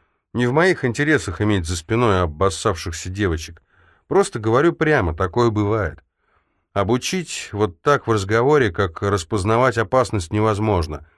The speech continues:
Ты ее или угадываешь, или не угадываешь. Каких-то формальных примет нету. Поэтому на первый день задача у вас такая. Четко держаться за мной, желательно след в след,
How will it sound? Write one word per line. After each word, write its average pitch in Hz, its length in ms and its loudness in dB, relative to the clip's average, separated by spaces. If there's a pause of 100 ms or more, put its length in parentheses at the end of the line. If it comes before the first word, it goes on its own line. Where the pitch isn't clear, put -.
(360)
Ты 143 80 -2
ее 104 420 0
или 98 320 -2
угадываешь, 135 880 0
или 123 340 0
не 95 180 0
угадываешь. 85 760 -2 (500)
Каких-то 101 440 -4
формальных 107 640 0
примет 101 400 -2
нету. 82 520 -4 (1000)
Поэтому 120 420 0
на 120 120 4
первый 113 320 0
день 127 260 -2
задача 95 460 -2
у 85 60 -2
вас 87 220 -2
такая. 80 520 -4 (640)
Четко 123 360 -2
держаться 85 540 -2
за 92 160 0
мной, 127 360 0 (480)
желательно 90 600 0
след 85 340 -4
в - 60 -18
след, - 420 -4